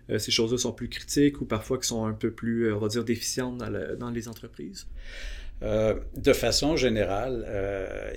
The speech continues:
Speaker 2: <laughs> il y a beaucoup de choses qui se ressemblent. Les, les entreprises existantes vont développer, vont mettre énormément d'énergie dans les premières années à développer la clientèle. Puis à un moment donné, malheureusement, en cours de route, ils oublient, ils oublient ces entreprises-là de,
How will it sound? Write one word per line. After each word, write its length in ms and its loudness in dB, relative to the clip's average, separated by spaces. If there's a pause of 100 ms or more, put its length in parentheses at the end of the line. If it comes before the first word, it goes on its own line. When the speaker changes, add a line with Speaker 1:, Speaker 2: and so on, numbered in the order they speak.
Speaker 2:
<laughs> 120 -10
il 160 -2
y 60 4
a 40 6
beaucoup 200 -4
de 40 0
choses 200 4
qui 80 0
se 160 2
ressemblent. 460 0 (500)
Les, 200 0 (240)
les 320 -2
entreprises 600 2
existantes 720 -2
vont 380 -6 (140)
développer, 600 2
vont 140 -6
mettre 220 -4
énormément 400 2
d'énergie 360 2
dans 120 -4
les 100 0
premières 380 -4
années 160 -4
à 80 -2
développer 560 0
la 100 -8
clientèle. 600 -12 (420)
Puis 80 -6
à 40 2
un 40 2
moment 160 2
donné, 480 2
malheureusement, 580 4
en 60 0
cours 240 4
de 60 6
route, 300 2
ils 200 0
oublient, 320 0 (400)
ils 180 0
oublient 200 -2
ces 220 0
entreprises-là 640 0
de, 380 0